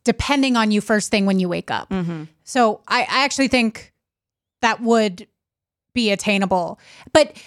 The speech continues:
Speaker 1: the one thing you have to keep in mind
Speaker 2: So morning person, um, have a baby. No, I'm just kidding.
Speaker 1: Yeah, <laughs> have a
Speaker 2: <laughs>
Speaker 1: baby. It'll fix all your problems. No, I think going to bed at the same time,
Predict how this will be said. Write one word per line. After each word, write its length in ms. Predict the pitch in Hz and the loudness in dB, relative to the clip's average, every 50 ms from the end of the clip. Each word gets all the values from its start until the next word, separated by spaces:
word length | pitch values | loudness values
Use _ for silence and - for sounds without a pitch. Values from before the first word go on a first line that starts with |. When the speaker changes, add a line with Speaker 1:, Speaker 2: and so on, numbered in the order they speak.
| - - _ | -20 -2 _
Speaker 1:
the 100 | 302 302 | 2 2
one 340 | 240 233 262 269 277 302 349 | 2 2 2 2 2 2 0
thing 240 | - 349 349 339 | 0 -2 -2 0
you 100 | 330 311 | 2 2
have 120 | 285 262 - | 2 0 0
to 80 | - | -4
keep 200 | - - 247 220 | -6 -4 -2 -2
in 100 | 233 214 | 0 0
mind 500 | 214 196 196 196 208 233 285 320 339 311 - - | 0 0 2 2 2 2 2 2 0 -2 -6 -12
Speaker 2:
So 140 | - - 226 | -6 -2 0
morning 340 | 220 226 226 226 247 247 240 | 2 4 4 4 2 2 -2
person, 400 | - 214 196 190 - 190 180 - - | -2 -2 -2 0 0 -2 -4 -2 -2
um, 220 | 180 180 180 180 - | -2 -2 -2 -4 -6
have 240 | - - 233 240 277 | -6 -4 -4 -2 -2
a 80 | 370 | -2
baby. 460 | 294 - 180 180 196 196 - - 135 - - - - | -2 -2 -2 -2 -2 -4 -6 -8 -10 -10 -12 -8 -8
No, 80 | 175 | -6
I'm 80 | - - | -6 -4
just 120 | 165 339 | -2 2
kidding. 160 | 359 392 381 339 | 4 4 4 4
Speaker 1:
Yeah, 340 | 320 320 330 381 403 370 330 | 4 4 2 2 4 2 2
<laughs> 100 | 370 370 | 4 2
have 120 | 311 285 | 2 2
a 60 | 415 | 2
Speaker 2:
<laughs> 60 | 330 - | 2 2
Speaker 1:
baby. 260 | 320 302 262 277 269 | 0 0 0 0 2
It'll 140 | 254 262 240 | 2 2 0
fix 240 | - 277 254 - | 0 -4 -4 0
all 80 | 285 262 | 0 2
your 140 | 254 254 240 | 2 0 -2
problems. 760 | - - 233 208 208 185 190 185 185 180 233 285 - - - - - - - - - - - - | -2 0 0 0 0 -2 -4 -8 -6 -4 -4 -6 -6 -6 -12 -16 -18 -18 -18 -18 -20 -20 -8 -4
No, 260 | 311 330 320 277 254 | 0 2 2 0 0
I 300 | - 247 254 269 294 330 | 0 -2 0 0 0 0
think 380 | 330 - - 339 339 349 311 - | -2 -2 -2 0 0 0 -2 0
going 340 | 240 233 226 240 247 254 247 | 0 2 2 2 0 -2 -2
to 120 | - - 233 | -2 -4 -4
bed 340 | 185 - 226 220 214 208 | -2 0 2 2 2 0
at 140 | - 151 185 | -2 -4 -4
the 80 | - 196 | -4 -4
same 340 | - - 208 196 196 196 202 | 0 0 0 2 2 0 0
time, 480 | - 196 185 180 190 196 214 233 254 | 0 0 2 2 2 2 2 0 -4